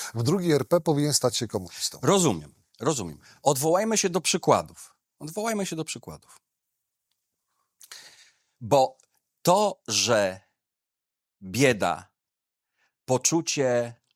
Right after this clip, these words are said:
Speaker 2: odrzucenia przez większość, świadomość,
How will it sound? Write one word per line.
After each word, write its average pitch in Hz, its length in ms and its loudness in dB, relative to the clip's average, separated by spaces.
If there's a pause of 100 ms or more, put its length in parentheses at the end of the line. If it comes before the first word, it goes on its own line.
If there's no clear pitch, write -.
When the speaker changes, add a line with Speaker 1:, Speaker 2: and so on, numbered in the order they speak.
Speaker 2:
odrzucenia 143 680 4
przez 135 260 -4
większość, 101 880 -6 (600)
świadomość, 160 1080 2